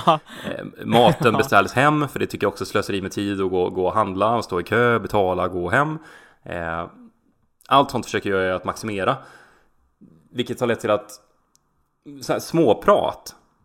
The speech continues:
Speaker 2: alltså med folk som jag knappt känner, som vill fråga, "Ah, hur är läget? Hur är det med det här?" Eh, det, det, det försöker jag alltid att korta ner <laughs> till ett minimum. Vilket gör att man då kan uppfattas
Speaker 1: Ja.
Speaker 2: som ganska, eh, sur. Och jag söker ju då inte kontakt med okända människor,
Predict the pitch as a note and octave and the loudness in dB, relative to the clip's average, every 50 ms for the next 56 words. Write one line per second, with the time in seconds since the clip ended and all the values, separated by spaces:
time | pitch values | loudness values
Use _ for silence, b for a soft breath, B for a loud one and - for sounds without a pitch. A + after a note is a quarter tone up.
0 | _ - A2 A2 - B2 A#2 A2+ - C3 A2+ G2+ - - G2+ G2+ - - - A2+ | _ -8 -8 -4 -2 0 0 0 2 2 0 0 0 -6 -6 -6 -6 -4 -6 -6
1 | - - - - C#3+ A#2+ F#2+ F#2+ B2+ E3+ D#3+ G#2 F#2 G2+ A2 - _ _ _ _ | -6 -6 -8 -6 -6 -4 -4 -4 -4 -4 -4 -6 -8 -10 -16 -18 _ _ _ _
2 | _ _ - A2+ A2 G2 - A#2 G2 G2 A2+ C#3+ E3 F3 E3 D#3 D3 D3 D3 C#3+ | _ _ -8 -8 -6 -4 -2 0 2 2 2 4 4 4 4 4 2 0 -2 -2
3 | C3 C3+ D3 D3 D3 D3+ D3 C#3 B2 C3+ D3+ D3+ - - - C#3 C3 B2+ B2 B2 | -2 0 0 2 2 2 2 2 0 0 -2 -4 -6 -8 -8 -8 -6 -4 -4 -2
4 | B2+ B2+ B2+ B2 B2 B2 A#2+ A#2+ A#2 A#2 A#2 A#2 A#2 A#2 A2+ A#2 A#2 A#2 A#2+ B2 | 0 0 0 0 0 0 0 0 0 0 -2 -2 -2 -4 -2 -2 -2 0 0 -2
5 | B2 B2 B B B B B B B B B - - - - - - - - - | -2 -4 B B B B B B B B B -12 -10 -10 -8 -8 -10 -10 -10 -12
6 | - - - - - - - - - - - - _ _ _ - A2 A2+ A2+ - | -10 -12 -12 -12 -14 -16 -16 -18 -20 -20 -20 -20 _ _ _ -6 -4 -4 -2 0
7 | - A#2+ A#2 A2+ G2+ - G#2+ - - - A2+ - G#2+ G#2+ C3+ C3 F2 F2 F#2 G2 | 0 4 6 6 6 6 2 0 2 2 2 2 2 2 2 2 2 2 2 0
8 | G2+ - - - - - A2+ F#2+ G2 F#2 F2 B B B B B B B A#2 B2 | -2 -8 -10 -4 2 4 4 4 4 2 -2 B B B B B B B -2 2
9 | C3+ C3 A#2 A2 B2+ F3 G3 G2+ F2 E2+ - B B B B B - D#2+ - A2 | 4 4 4 4 6 6 6 4 4 -2 -12 B B B B B -12 -8 -6 0
10 | G2 G#2+ F#2+ F#2+ - G#2 G2 F#2 F2 F2+ G2 F#2 F#2 G#2 - - - - - - | 2 2 2 2 2 0 -2 -2 -2 -2 -4 -4 -4 -6 -6 -4 -4 -4 -4 -4
11 | B2+ A#2+ A#2 G#2 - F#2 F2 F2 F2 E2+ F2 - - F2+ F2 E2+ E2+ - - - | -4 -2 -2 -2 -2 -2 0 0 0 -2 -2 -4 -6 -4 -4 -2 -2 -4 -6 -8
12 | - - B2+ B2+ B2 B2 B2 B2 - - - A2+ - - G2+ - - G2+ - - | -6 -4 -2 -2 -2 -2 -2 -2 -4 -4 -8 -8 -8 -8 -6 -2 -2 -2 -2 -2
13 | G2 F#2+ F#2+ F#2+ G2 G2 F2+ - - F#2+ - - G2+ F#2+ - - B2+ - - - | -2 -2 0 -2 -2 -4 -6 -8 -12 -12 -10 -8 -10 -6 -4 -2 -4 -4 -4 -8
14 | - - G2+ G#2+ G2+ F#2+ - - G2 F#2 F#2+ G2 G2 F#2+ F2 E2+ - F#2 F2+ E2+ | -8 -4 -2 -2 -2 -2 -4 -4 -4 -4 -4 -4 -4 -4 -6 -6 -6 -4 -4 -4
15 | E2 E2 | -4 -6